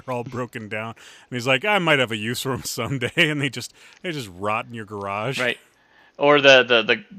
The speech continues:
Speaker 2: person with the closet full of clothes and shoes and has nothing to wear. I have nothing to play.
Speaker 1: My sister-in-law wears every single pair of those shoes.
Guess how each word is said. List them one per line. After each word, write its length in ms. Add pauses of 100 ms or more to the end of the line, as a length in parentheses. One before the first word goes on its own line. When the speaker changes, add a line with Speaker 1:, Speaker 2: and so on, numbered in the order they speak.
Speaker 2:
person 320
with 100
the 60
closet 540
full 360
of 120
clothes 360
and 100
shoes 420
and 100
has 220
nothing 280
to 80
wear. 320 (420)
I 40
have 100
nothing 280
to 60
play. 560
Speaker 1:
My 140
sister-in-law 500
wears 300
every 160
single 240
pair 160
of 80
those 140
shoes. 420